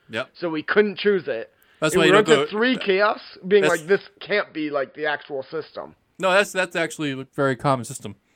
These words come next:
Speaker 2: It's the stupid, I normally go to A M C's, and it's the
Speaker 1: Wow.
Speaker 2: stupidest fucking
Speaker 1: Is it no,
Speaker 2: system.
Speaker 1: there was no teller there for you to go to?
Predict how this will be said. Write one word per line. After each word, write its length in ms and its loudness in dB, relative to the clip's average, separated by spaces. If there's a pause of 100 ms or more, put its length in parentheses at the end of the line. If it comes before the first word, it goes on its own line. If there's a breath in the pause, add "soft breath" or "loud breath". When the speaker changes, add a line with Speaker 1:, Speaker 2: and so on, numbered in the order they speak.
(120)
Speaker 2:
It's 160 -10
the 80 -16
stupid, 340 -4
I 140 4
normally 360 -2
go 120 2
to 60 2
A 180 -2
M 160 -10
C's, 300 -10
and 120 -8
it's 180 -12
the 100 -14
Speaker 1:
Wow. 180 -4
Speaker 2:
stupidest 520 -8
fucking 260 -4
Speaker 1:
Is 100 -4
it 100 -4
no, 200 0
Speaker 2:
system. 240 -12
Speaker 1:
there 120 2
was 100 0
no 60 -2
teller 320 -2
there 180 -2
for 80 -10
you 60 -4
to 60 -4
go 120 -2
to? 160 -6